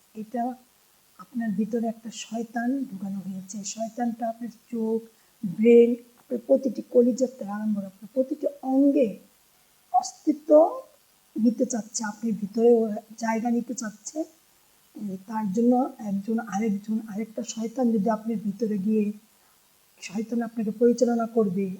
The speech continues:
এই ধরনের যদি হয়ে থাকে, তাহলে কি আপনার সব কিছুতেই বাধা সৃষ্টি হচ্ছে না? আপনি বেশি অসুস্থ হয়ে পড়বেন না? ও তো আপনার চোখে,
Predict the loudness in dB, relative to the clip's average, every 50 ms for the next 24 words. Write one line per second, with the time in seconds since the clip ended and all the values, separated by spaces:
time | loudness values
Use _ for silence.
0 | -8 -4 -2 -2 -2 -2 -2 -2 -2 -2 -2 -4 -6 -10 -18 _ _ _ _ _
1 | -4 -2 0 0 0 2 6 6 6 6 6 2 -6 -6 -8 -10 -10 -12 -8 -6
2 | -4 -4 -2 -4 -4 -8 -8 -6 -6 -6 -6 -6 -8 -14 _ _ _ -14 -10 -8
3 | -6 -8 -6 -6 -6 -6 -4 -4 0 2 4 4 4 2 -2 -6 -16 _ _ _
4 | -6 -2 0 0 0 0 -2 -2 -2 -4 -4 -4 -4 -4 -2 -2 -2 -4 -4 -4
5 | -2 0 -2 -2 -4 -6 -12 -20 -20 _ -20 -20 _ -12 -6 -4 -4 -2 -2 -2
6 | -4 -4 -4 -6 -8 -8 -6 _ -2 -2 0 2 2 2 4 4 4 2 2 0
7 | -2 -8 -18 _ _ _ _ _ _ _ _ _ _ -10 -6 -4 -4 -4 0 2
8 | 4 4 4 2 0 0 0 0 2 8 10 8 8 10 8 6 6 6